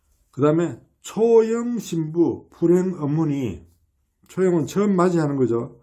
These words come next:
처음 맞이한 신부에-, 신부, 신부에게 엄한 훈계를 하지 않는 것이,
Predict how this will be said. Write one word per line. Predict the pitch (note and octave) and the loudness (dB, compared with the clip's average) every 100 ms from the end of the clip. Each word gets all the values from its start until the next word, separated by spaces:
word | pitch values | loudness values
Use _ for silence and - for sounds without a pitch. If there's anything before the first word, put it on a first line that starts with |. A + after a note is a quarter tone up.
| _ _ _ _ _ | _ _ _ _ _
처음 | - - G3+ G3 | -16 -6 -2 0
맞이한 | F3 F#3 E3+ F3 | 0 0 0 0
신부에-, | D#3+ - D#3+ E3 F#3 F#3 F3+ F3 E3+ E3+ - _ _ - F3+ F3 _ _ _ | 0 -4 -6 -4 0 0 2 2 2 -2 -8 _ _ -4 -4 -4 _ _ _
신부, | - D3+ E3 F3 | -12 -6 -6 -6
신부에게 | - E3+ G3 D#3 - E3+ G#2+ E2+ - _ _ _ _ _ _ - | -4 0 2 2 2 -2 -2 -8 -18 _ _ _ _ _ _ -4
엄한 | F#3 F3 G#3 A3 A3+ | -2 0 0 -2 -4
훈계를 | D3+ A3 B3 A#3+ A#3 A3 A#3 G3+ G#2 - _ _ _ _ _ _ _ _ _ _ _ _ _ _ _ | -6 -4 -4 -2 0 0 2 -2 -2 -8 _ _ _ _ _ _ _ _ _ _ _ _ _ _ _
하지 | - - F#3+ F3+ | -14 -4 0 0
않는 | A#2+ C#3 B3+ | 0 0 2
것이, | A3+ B2 A#2+ F2 - | 2 0 -4 -8 -12